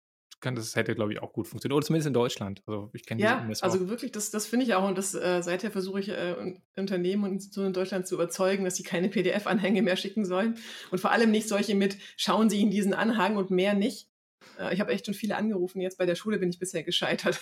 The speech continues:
Speaker 2: <laughs> Da muss ich auch noch mal ran. <laughs>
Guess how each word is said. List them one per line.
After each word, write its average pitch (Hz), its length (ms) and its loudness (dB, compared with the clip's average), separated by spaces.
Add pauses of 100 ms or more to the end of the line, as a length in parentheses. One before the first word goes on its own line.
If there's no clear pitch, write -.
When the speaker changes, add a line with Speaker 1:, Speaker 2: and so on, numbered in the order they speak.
Speaker 2:
<laughs> - 520 -2 (460)
Da - 200 -4
muss 196 100 -6
ich - 120 -8
auch 160 60 -2
noch 156 120 -4
mal 147 120 -4
ran. 156 220 -6
<laughs> 269 540 -2